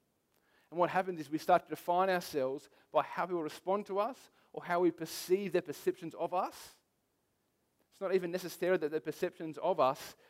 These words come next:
but it's how we perceive their perceptions of us. And we get really enslaved to the fear of man.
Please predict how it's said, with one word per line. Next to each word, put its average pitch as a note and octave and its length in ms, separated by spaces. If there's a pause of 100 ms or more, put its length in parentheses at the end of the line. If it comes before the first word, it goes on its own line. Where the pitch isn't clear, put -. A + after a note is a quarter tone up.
but E3 100
it's D#3 120
how F#3 220
we G3+ 260
perceive F#3 440
their D3+ 80
perceptions D3 420
of B2 140
us. F#2+ 180 (1500)
And C3 140
we C3+ 80
get C3+ 280
really C3+ 240
enslaved B2 640
to A2+ 60
the G#2+ 60
fear B2 260
of G#2+ 140
man. A2 120